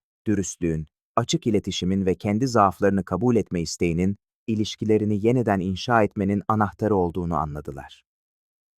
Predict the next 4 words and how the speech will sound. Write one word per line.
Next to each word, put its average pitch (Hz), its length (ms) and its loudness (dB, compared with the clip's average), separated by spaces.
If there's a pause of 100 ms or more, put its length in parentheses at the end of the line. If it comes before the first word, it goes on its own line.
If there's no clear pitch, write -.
(100)
Hatalar 104 520 2
yapmışlar, 80 640 -8 (340)
birbirlerini 117 640 2
incitmişlerdi 107 960 -2